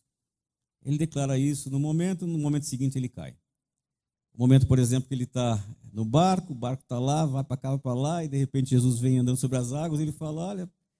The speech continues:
é um fantasma", fica aquele negócio todo. Fala, "Não, sou eu", Jesus fala, ele fala, "Então, se for você mesmo, então me faz ir até aí, andando sobre as águas."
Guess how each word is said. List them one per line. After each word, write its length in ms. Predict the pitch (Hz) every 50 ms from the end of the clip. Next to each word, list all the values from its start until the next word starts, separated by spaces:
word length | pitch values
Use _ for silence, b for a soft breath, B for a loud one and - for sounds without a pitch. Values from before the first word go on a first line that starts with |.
| _ _ _ _ _ _ _ _ _ _ _ _
é 100 | - 175
um 60 | 190
fantasma", 640 | - - 147 135 - - 196 202 208 185 139 127 123
fica 120 | - -
aquele 180 | 151 151 151 139
negócio 260 | 147 143 147 143 147
todo. 140 | - 180 180
Fala, 140 | - 208 269
"Não, 240 | 311 349 359 320 _ _ _ _ _ _ _ _ _ _ _ _ _ _ _ _ _
sou 300 | _ - - 185 190 175
eu", 260 | 160 175 185 202 214 165
Jesus 280 | 120 110 113 113 -
fala, 260 | - 175 180 190 190
ele 80 | 190 180
fala, 160 | - 202 214
"Então, 180 | 220 - 254 180
se 100 | - -
for 100 | - 196
você 260 | 190 196 - - 175
mesmo, 300 | 165 165 185 202 185 185
então 120 | 185 202 208
me 100 | 226 208
faz 320 | - - - 196 202 196
ir 40 | 202
até 160 | 196 196 175
aí, 220 | 147 143 156 160 160
andando 260 | 143 127 123 139 143 135
sobre 180 | - 127 123
as 100 | 113 98
águas." 400 | 98 85 80 - - - - -